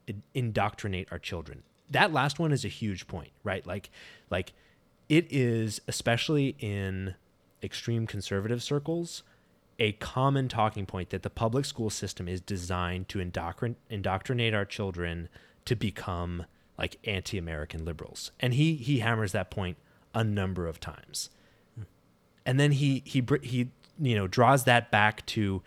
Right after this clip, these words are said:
quote, "angry mobs are trying to tear down statues of our founders, deface our most sacred memorials, and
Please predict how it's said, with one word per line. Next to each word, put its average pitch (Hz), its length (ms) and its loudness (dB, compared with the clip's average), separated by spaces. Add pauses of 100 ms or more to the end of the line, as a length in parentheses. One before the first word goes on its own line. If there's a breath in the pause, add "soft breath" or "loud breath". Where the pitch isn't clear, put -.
(720 loud breath)
quote, - 300 2
"angry 139 360 6
mobs 113 500 2
are 98 60 -2
trying 104 300 -2
to 98 80 -4
tear 123 360 2
down 104 460 2
statues 101 560 0
of 95 80 0
our 90 120 -2
founders, 160 500 4
deface - 360 -2
our 104 60 0
most 92 260 -4
sacred 143 380 0
memorials, 104 540 -2 (320 loud breath)
and 123 160 -2